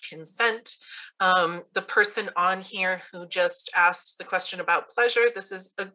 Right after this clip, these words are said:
great kind of conversation for us to take on over to Clubhouse and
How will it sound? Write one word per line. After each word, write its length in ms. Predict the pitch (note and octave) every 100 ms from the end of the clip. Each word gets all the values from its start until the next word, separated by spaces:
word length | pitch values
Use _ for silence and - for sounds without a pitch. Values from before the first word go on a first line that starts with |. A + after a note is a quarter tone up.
| _ _ -
great 400 | F#3 F#3+ G#3 -
kind 300 | - A3 G#3
of 120 | G#3
conversation 840 | - F#3+ F#3+ F#3 A#3+ B3 - A#3 A3 - - _
for 200 | - -
us 240 | F3+ F3 -
to 260 | F#3 E3 D#3 -
take 300 | - G#3+ G#3+
on 220 | G3 F#3+
over 340 | F3+ F3+ F3 E3
to 100 | -
Clubhouse 720 | - F#3+ - F#3+ A3+ - -
and 260 | E3 C#3